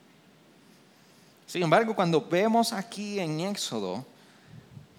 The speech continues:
que de alguna manera Dios está ejerciendo en su revelación misericordia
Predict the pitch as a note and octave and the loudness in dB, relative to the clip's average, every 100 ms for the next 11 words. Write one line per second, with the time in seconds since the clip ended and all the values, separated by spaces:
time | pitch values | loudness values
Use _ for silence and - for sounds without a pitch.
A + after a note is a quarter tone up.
0 | - - E3+ E3 - B3+ B3+ A3 A3 G3 | -8 -2 -2 -2 -2 -2 -2 -2 -2 -4
1 | - D3 G3+ G#3+ A#3 A#3+ A3+ A3 F#3+ - | -4 0 0 0 -6 -6 -6 -6 -4 -4
2 | - A3 G#3+ G#3+ F3+ - B3+ A#3+ G#3+ F3+ | -2 -2 0 0 0 -2 -2 -2 -2 -2
3 | E3+ - F3 F3 D#3+ G3 B3 A#3 G#3 D3 | -4 0 0 2 4 4 4 0 -4 -4
4 | - G3 G3 A#2+ F2+ | 4 6 6 2 -8